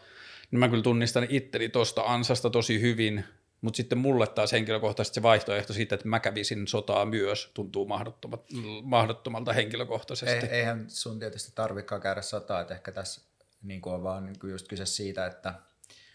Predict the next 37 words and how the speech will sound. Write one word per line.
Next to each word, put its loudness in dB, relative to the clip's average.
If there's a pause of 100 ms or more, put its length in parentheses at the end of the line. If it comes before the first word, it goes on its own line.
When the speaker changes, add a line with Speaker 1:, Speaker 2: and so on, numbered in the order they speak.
(500)
Speaker 2:
että -10
mitä -4
me -2
ajatellaan, -4
että -16
keskustelemalla -6
voi -2
saavuttaa 0
Speaker 1:
Mm. 0
Speaker 2:
ja -4
mi-, -10
mitkä -8
sen -6
keskustelemisen -8
niinku -12
rajat -2
on. -16
Että -20
mitä, -12
että -16
me -6
ajatellaan, -4
että -6
jotain 0
asioita -6
ei -2
välttämättä -8
voi -10
saavuttaa -10
pelkällä -6
keskustelulla, 0
Speaker 1:
Mm. -10
Speaker 2:
vaan -4
pitää -8
muuttaa -12
niitä -16
moi-, -10